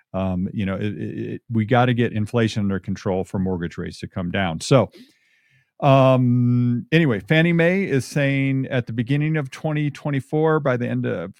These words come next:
the first quarter, they're saying seven point one, which would be a pretty big drop from where we are today. They're saying by the end of twenty twenty-four, six point seven.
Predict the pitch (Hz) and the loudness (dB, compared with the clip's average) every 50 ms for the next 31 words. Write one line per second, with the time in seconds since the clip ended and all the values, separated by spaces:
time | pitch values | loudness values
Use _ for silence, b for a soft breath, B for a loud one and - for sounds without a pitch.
0 | _ _ _ - 117 - - 135 127 117 - - - - 151 151 151 147 147 139 | _ _ _ -10 -10 -4 -2 -2 -2 -2 -4 -8 -2 0 0 0 2 0 0 0
1 | 127 117 113 110 107 104 - - - 113 110 107 104 104 95 - - - 110 110 | 0 0 0 -2 -2 -4 -8 -12 -10 -6 -4 -2 -2 -4 -4 -6 -10 -10 -10 -6
2 | 110 123 117 113 - - 131 120 110 - 95 101 98 104 107 113 120 139 180 208 | -6 -4 -4 -6 -6 -6 -6 -6 -6 -8 -10 -10 -6 -4 -2 0 0 0 0 0
3 | 208 185 - _ - 117 113 - - 117 107 98 107 98 92 - _ - 110 104 | -2 -4 -8 _ -8 -8 -8 -6 -6 -8 -6 -4 -4 -4 -4 -6 _ -8 -8 -6
4 | 107 - 101 101 107 - 101 98 98 117 - - _ 113 95 98 101 98 95 95 | -4 -6 -6 -8 -6 -4 -2 -2 -2 -2 -4 -6 _ -6 -4 -2 -2 -2 -2 -2
5 | 95 95 92 92 - - - 101 87 - 92 90 92 98 120 170 185 b b b | 0 0 -2 -2 -4 -8 -12 -12 -8 -6 -4 -4 -2 -2 -2 -2 -2 b b b
6 | b b _ - 110 101 - 123 113 107 107 104 98 104 107 113 - - 110 107 | b b _ -6 -6 -4 -2 -2 0 0 0 0 0 0 -2 -4 -4 -2 -2 0
7 | 113 123 135 143 151 139 - - - 143 139 143 139 - - 143 139 139 135 - | 2 2 2 0 -2 -6 -8 -8 -6 -4 -4 -4 -4 -4 -4 -4 -4 -4 -4 -4
8 | - 151 147 160 170 160 139 - - 127 113 - - _ _ - 127 120 120 120 | -4 -2 -2 0 -2 -2 -6 -6 -8 -8 -8 -8 -14 _ _ -4 -2 -2 -2 -2
9 | - _ _ - - - - - 110 107 113 113 139 160 175 190 202 | -4 _ _ -20 -20 -14 -4 -2 0 0 0 0 0 0 0 0 0